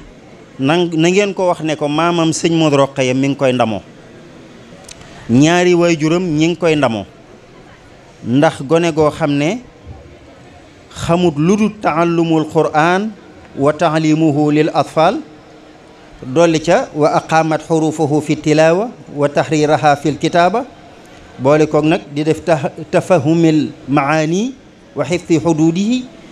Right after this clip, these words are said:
wa amilat bima fihi ak al amal bima fihi. Loolu la Soxna Momy nekk fii ci këram gi ci Da-, Daaru Salaam.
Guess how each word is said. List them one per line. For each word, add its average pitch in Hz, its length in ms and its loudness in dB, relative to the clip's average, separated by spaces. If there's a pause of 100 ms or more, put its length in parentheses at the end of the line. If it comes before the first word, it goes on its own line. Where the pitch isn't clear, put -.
(300)
wa 135 180 2
amilat 151 320 0
bima 143 280 0
fihi 175 380 0 (480)
ak 151 220 -4
al 147 140 -2
amal 151 260 0
bima 143 300 0
fihi. 156 340 -4 (540)
Loolu 147 320 2
la 143 100 0
Soxna 143 320 0
Momy 135 240 2
nekk 135 300 0
fii 196 240 0
ci 170 100 -4
këram 139 300 0
gi 147 240 -2
ci 151 120 -2
Da-, 135 140 2
Daaru 127 320 0
Salaam. 104 240 -4